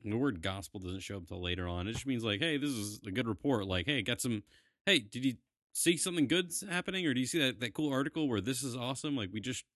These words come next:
figured out how to make biofuel out of algae or some, like, that's good news." Uh, town of David, when he says, "Town of David, where the child is born," that's usually in Jer-, like, meaning, uh, Jerusalem.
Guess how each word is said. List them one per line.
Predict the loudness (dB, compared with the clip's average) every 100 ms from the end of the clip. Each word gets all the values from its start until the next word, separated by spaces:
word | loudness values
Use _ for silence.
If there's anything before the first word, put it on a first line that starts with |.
| -10
figured | -4 -2 2
out | 2 0 -4
how | -2
to | 0 -2 -4 -12 -8
make | -4 -4 -8 -4
biofuel | 0 2 0 0 0
out | 2
of |
algae | 4 2 2 -2
or | -4
some, | -4 -6 -10 -20 -4
like, | -4 -4 -6
that's | -6
good | -2 2
news." | 4 2 0 -10 -20 -18 -8 4
Uh, | 6 6 2
town | -4 -6 -4 -2
of | 0
David, | 0 0 0 -2
when | -2
he |
says, | 0 -4
"Town | -4 0 2
of | 4
David, | 4 4 4 2
where | 0 0
the | -4 -4
child | -2 0 0
is | -2
born," | 0 0 0
that's | -2 -4 -10
usually | -4 -4 -2 -2
in | -2
Jer-, | -2 -4 -10 -8
like, | -6
meaning, | -2 -2 -2 -4 -8 _ _ _
uh, | -6 -4 -4
Jerusalem. | -4 -2 -2 -2 -6 -8